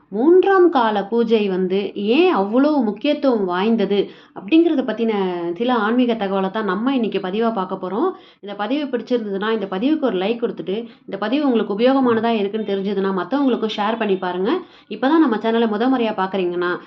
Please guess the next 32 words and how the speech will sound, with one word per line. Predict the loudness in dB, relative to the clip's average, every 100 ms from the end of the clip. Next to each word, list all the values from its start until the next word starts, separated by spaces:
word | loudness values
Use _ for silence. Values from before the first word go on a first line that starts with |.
| -16
சப்ஸ்கிரைப் | -6 -6 -2 -2 0 0
பண்ணி | 0 -2 -2
ஆல் | -2 0
பட்டன் | -2 -2 -4 -4
கிளிக் | -4 -4
பண்ணி | -2
வச்சுக்கோங்க. | -4 -4 -4 -4 -4
அப்பதான் | -2 0 0
நான் | 0 -4
போடுற | -4 -4
எல்லா | -2 0
பதிவும் | 0 -2 0 0
உங்களுக்கு | -2 -4
உடனுக்குடன் | -4 -4 -4 -4
நோட்டிஃபிகேஷனா | -4 -4 -8 -10 -10 -6 -4
வரும், | -2 -4 -2
வரும். | -6 -8 _
வாங்க, | -14 -6 -4 -4 -6 -10 -16 _ -16
இப்ப | -8 -6 -6 -6
அந்த | -8 -6
மூன்றாம் | 0 4 4 4 2 4
கால | 4 2 2
பூஜை | 0 -2 2 2 2
ஏன் | 2 2 2
அவ்வளவு | -2 -2 0 2 2
மகத்துவமானது | 0 0 0 -2 0 0 -2 -2 -4 -6
அப்படிங்கிறத | -4 0 0 0
பத்தி | -6 -6
பார்க்கலாம். | -6 -6 -4 -6 -6 -16 -20 -20
சிவபெருமானுக்குரிய | -6 -4 0 4 4 4 2 2 0
மிக | 0 0
முக்கியமான | -2 -2 -6 -6 -4 -4